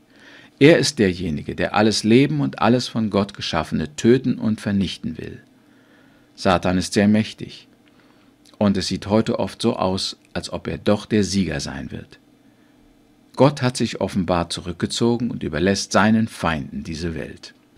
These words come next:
Es kann sein, dass noch andere Mächte und Kräfte um die Herrschaft dieser Welt kämpfen. Sie wollen Gott seinen Besitz und seine Stellung streitig machen. Aber Gott hat die Urkunde in der Hand.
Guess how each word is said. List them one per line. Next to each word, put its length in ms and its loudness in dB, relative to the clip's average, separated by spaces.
Es 120 -4
kann 180 6
sein, 320 10
dass 140 2
noch 140 4
andere 340 8
Mächte 320 4
und 200 0
Kräfte 400 2
um 140 -4
die 140 -4
Herrschaft 480 -2
dieser 240 -4
Welt 280 -2
kämpfen. 520 -8
Sie 180 0
wollen 300 8
Gott 240 6
seinen 340 4
Besitz 440 -2
und 140 -4
seine 240 -4
Stellung 420 -6
streitig 500 -10
machen. 280 -14
Aber 280 6
Gott 260 4
hat 180 0
die 120 4
Urkunde 600 4
in 160 -6
der 240 -4
Hand. 400 -14